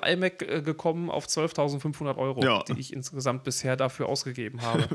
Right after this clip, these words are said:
Speaker 2: <laughs> Bist du stolz
Speaker 1: Das,
Speaker 2: oder schämst du dich?
Speaker 1: das, das ist, ähm, also ich hab mich, ähm, als ich das zusammengetragen hab, ein bisschen erschrocken,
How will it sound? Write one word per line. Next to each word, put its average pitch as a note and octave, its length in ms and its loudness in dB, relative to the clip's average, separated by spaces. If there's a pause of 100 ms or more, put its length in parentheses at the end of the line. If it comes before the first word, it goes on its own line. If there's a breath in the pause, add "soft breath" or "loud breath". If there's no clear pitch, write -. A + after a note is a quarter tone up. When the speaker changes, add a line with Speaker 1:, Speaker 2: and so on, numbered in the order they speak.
Speaker 2:
<laughs> - 120 -16
Bist D#3+ 180 4
du F#3+ 80 6
stolz D3+ 300 6
Speaker 1:
Das, G#3 180 4
Speaker 2:
oder F3 160 8
schämst F3 380 4
du C#3 60 6
dich? A#2 240 4
Speaker 1:
das, C3 180 4 (240)
das - 300 2
ist, - 440 0
ähm, C#3+ 300 4
also D3 180 6
ich - 140 0
hab D#3 160 -2
mich, D#3 120 0 (180)
ähm, D3 300 -2
als C#3+ 160 2
ich D3 100 -4
das D3+ 180 0
zusammengetragen D#3 580 0
hab, D3+ 120 4
ein D3+ 60 -8
bisschen D#3 200 -4
erschrocken, D#3 560 -2